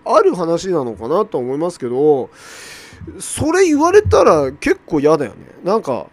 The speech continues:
普通になんです、だからそういうやつらってさ、なんで言うんだろうね。それさ、や-、やんのはいいけど、やったら墓場まで持ってけよみたいな。結局なんかちょっと中途半端なメンタルでそういうことやるから、なんかこうメンタル持たなくなって罪悪感に負けて言うわけでしょ。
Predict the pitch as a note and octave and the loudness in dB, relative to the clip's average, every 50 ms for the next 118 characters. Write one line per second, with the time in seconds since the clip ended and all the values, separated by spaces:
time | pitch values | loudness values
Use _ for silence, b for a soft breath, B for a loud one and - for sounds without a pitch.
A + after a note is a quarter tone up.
0 | _ _ - - - - - D4 D#4 D#4 D4 C4 A3+ A3+ B3+ C#4 D#4+ C#4+ - - | _ _ -20 -20 -18 -10 -6 -4 -4 -2 0 2 2 2 2 0 -2 -6 -4 0
1 | A3 G3+ F#3 - - D4+ G#4 A4+ A4+ A4+ A4+ A4+ A#4 B4+ B4 - A#3+ E3+ C#3+ C3+ | 2 2 2 2 2 2 4 4 4 4 4 4 2 2 2 2 0 0 0 -2
2 | C#3+ B2+ - C3+ B2 A#2 E3+ B3+ A#4+ C5 A4+ C4+ F#3 D3+ D3+ D3+ D3 B2+ B2 A2+ | -6 -10 -8 -8 -6 -2 0 0 0 -2 -2 -4 -4 -2 -2 -2 -2 -4 -6 -10
3 | G#2+ G#2+ A#2 - A#3+ C#4+ C4 A3 A#3+ D#3 A#2+ G#2 - _ - F3+ A#3 D#4+ - _ | -12 -14 -12 -8 -6 -6 -4 -2 -2 -4 -4 -6 -10 _ -4 -2 -2 -2 -4 _
4 | _ - A3+ C4 A4+ C5 B4+ A4 A3 F#3 D#3 D3 D3 C3 C3+ B2+ B2 C#3 F3 - | _ -4 -2 -2 -2 -2 -2 -2 0 0 0 -2 -4 -4 -6 -6 -4 -4 -4 -4
5 | - - - F3+ D#3+ B2 A2+ A2 - F3 E3+ D4 E4 F4+ C#4 G#3+ D#3+ C#3 B2+ B2+ | -4 -4 -4 -2 -4 -4 -6 -8 -12 -10 -8 -6 -4 -2 -2 -2 -2 -4 -6 -8
6 | B2+ - _ - G3+ G3+ G#3+ D#3+ B2+ A#2 A2 G#2 G#2 G#2 G2+ - b b b b | -10 -10 _ -10 -4 -2 0 0 -2 -2 -8 -14 -16 -16 -18 -20 b b b b
7 | b - - C4 A#3 - D4 D4+ D#4+ D#4 C#4+ A#3 G3 - A3+ G#3+ F3 - - - | b -10 -8 -8 -6 -4 -4 -2 -2 -2 0 -2 -2 -2 -2 -4 -6 -8 -8 -8
8 | A#3 A3+ G3 B3 A3 A#3+ A#3 G#3+ E3 E3 C#3 B2+ B2+ B2 B2 A#2 A2+ A2+ b b | -6 -4 -2 0 2 2 2 0 0 -4 -6 -4 -6 -6 -8 -10 -10 -14 b b
9 | b b b - E3 F3 F3 E3+ D3+ D#3 C3 B2+ A#2+ A2+ - C#3+ C#3 C#3 C3 C3 | b b b 0 2 2 2 2 0 -4 -6 -6 -8 -10 -8 -6 -6 -6 -6 -6
10 | B2 A#2+ B2 A2+ A2+ A#2 A#2+ B2+ C3 C3 B2 A#2+ B2+ C3+ B2+ A#2+ A2+ - B2 B2+ | -6 -8 -8 -10 -10 -8 -6 -6 -4 -4 -6 -6 -8 -10 -10 -12 -10 -8 -6 -4
11 | C#3 E3 F3+ E3+ D3 C3+ A#2+ B2 B2+ B2 - D3+ C#3+ A#2+ B2 A#2+ A#2 G#2+ A#2+ A#2 | 0 0 0 0 -2 -4 -6 -8 -8 -8 -6 -6 -6 -6 -8 -12 -12 -12 -12 -8
12 | A#2 C#3+ D3 D3 C#3+ - B2+ A2+ A2 A#2+ A#2 A#2+ A#2+ B2+ C#3 D#3 D#3+ D3+ A#2+ G2+ | -4 -2 -2 -2 -2 -6 -8 -10 -10 -10 -12 -12 -10 -6 -2 0 0 0 -2 -4
13 | - - G#2+ - | -8 -10 -12 -14